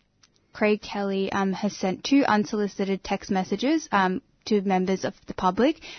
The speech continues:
The first telling people not to trust the major parties, and the second linking to a U A P website hosting, um, T G A vaccination reports that detail adverse eff-,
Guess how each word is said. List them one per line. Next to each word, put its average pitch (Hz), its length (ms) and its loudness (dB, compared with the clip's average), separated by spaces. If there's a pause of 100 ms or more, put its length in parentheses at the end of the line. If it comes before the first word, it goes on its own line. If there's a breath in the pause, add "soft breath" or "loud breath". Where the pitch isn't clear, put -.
The - 80 0
first 277 300 2
telling 226 200 4
people 208 300 2
not 202 260 4
to 226 80 -2
trust 208 280 -4
the 214 40 -2
major 196 280 0
parties, 196 420 2
and 202 160 -2
the 190 60 0
second 214 500 0
linking 202 340 0
to - 140 -2
a 190 220 2
U 202 200 4
A 196 140 4
P 196 300 -2
website 185 480 0
hosting, 196 520 -2 (480 loud breath)
um, 196 400 4 (520)
T 208 240 0
G 196 140 0
A 190 100 2
vaccination 190 640 0
reports 190 400 -2
that - 160 -2
detail 196 480 -2
adverse 190 460 0
eff-, - 240 -6